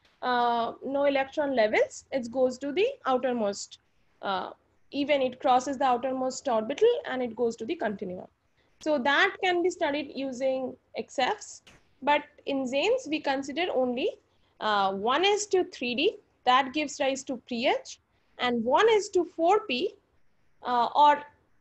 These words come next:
if you are talking about, uh, the five D metals, then five D and, uh, six, uh, six Ps electrons. So that is going to give rise to edge positions.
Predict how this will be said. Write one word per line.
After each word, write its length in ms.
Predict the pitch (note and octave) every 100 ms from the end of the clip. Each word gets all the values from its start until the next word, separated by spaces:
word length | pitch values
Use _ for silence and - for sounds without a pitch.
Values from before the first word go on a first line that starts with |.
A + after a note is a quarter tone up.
| _ _ -
if 200 | C#4 C#4+
you 80 | C#4+
are 80 | C4+
talking 340 | C4 B3+ C4+
about, 440 | B3+ A#3+ A#3+ A#3 A#3
uh, 380 | - G3+ G3+ G3+ G#3+
the 340 | G3+ A3 G3 -
five 300 | C4+ A#3 A#3
D 80 | A#3+
metals, 460 | A#3 G3+ C#4+ G4+ C4+
then 180 | B3
five 260 | B3 G3+ G3+ -
D 200 | A#3 A#4 _ _ _ _ -
and, 380 | G#3 G3 G3 F#3+ - -
uh, 240 | F#3+ F3+ F#3
six, 340 | - A3+ -
uh, 200 | G3+ -
six 300 | A#3 A3+ -
Ps 440 | - A3+ D4 D4 -
electrons. 640 | A3+ G3+ - B3+ G#4+ - - _ _ _ _
So 460 | - B3+ B3 A#3+ -
that 380 | A3 C4 F4+ G#4
is 220 | E4 D4
going 300 | B3 B3+ B3+
to 80 | C4
give 220 | A#3+ A#3+ A3
rise 280 | G3 G3+
to 160 | - F#4+ -
edge 260 | A#3+ -
positions. 840 | - F#3 - - - - - -